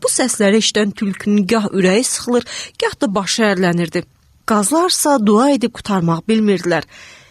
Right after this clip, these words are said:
Beləliklə özündən xəbərsiz tülkünün gözünə yuxu getdi. Sən demə, yaxınlıqda bir kənd varmış. Bu kəndin itləri qazların səsini eşidərkən,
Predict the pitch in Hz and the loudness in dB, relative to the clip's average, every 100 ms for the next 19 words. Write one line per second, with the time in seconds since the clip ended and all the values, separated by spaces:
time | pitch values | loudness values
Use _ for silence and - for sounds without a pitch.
0 | - 269 330 403 427 359 285 240 226 240 | -2 2 4 4 4 4 4 4 2 2
1 | 240 226 214 196 - 214 - 208 180 196 | 2 2 2 0 -4 -6 -6 -8 -6 -6
2 | 226 226 208 185 190 185 - 165 - 185 | -4 0 0 0 0 -2 -6 -8 -6 -8
3 | 117 82 - - - _ _ _ - - | -8 -10 -10 -12 -12 _ _ _ -6 -2
4 | 403 381 302 302 - 208 208 220 196 175 | -2 0 2 2 0 -2 -2 0 0 -2
5 | - 208 208 196 - 269 247 190 156 117 | -4 -2 -2 -2 -2 -2 0 0 -2 -4
6 | - - - - - - _ 285 - 254 | -8 -10 -14 -20 -20 -20 _ -2 0 2
7 | 208 196 214 214 - 233 262 349 262 226 | 0 0 -6 -8 -6 -2 2 2 2 0
8 | 202 202 190 226 - 190 - 208 190 - | 0 0 2 0 0 -2 0 0 0 0
9 | 330 339 - - | 0 0 0 -4